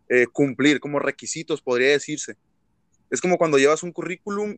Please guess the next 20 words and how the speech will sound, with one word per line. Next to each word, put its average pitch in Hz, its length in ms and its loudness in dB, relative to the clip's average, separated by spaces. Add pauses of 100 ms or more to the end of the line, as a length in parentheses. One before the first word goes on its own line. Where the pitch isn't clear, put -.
y, 135 540 -2 (420)
pues, 139 140 -2
ahí 131 120 0
tienes 151 300 -2
todos 147 200 4
los, 143 280 0
todos 139 240 0
tus, - 300 -10 (320)
tus 135 140 -4
habilidades, 131 540 2
las 127 160 -6
que 113 280 -4
haces, 143 540 0
todo 131 140 -6
lo 131 140 -4
que 117 80 -8
has 117 60 -12
trabajado 135 440 0
y 135 40 4
así. 175 300 -4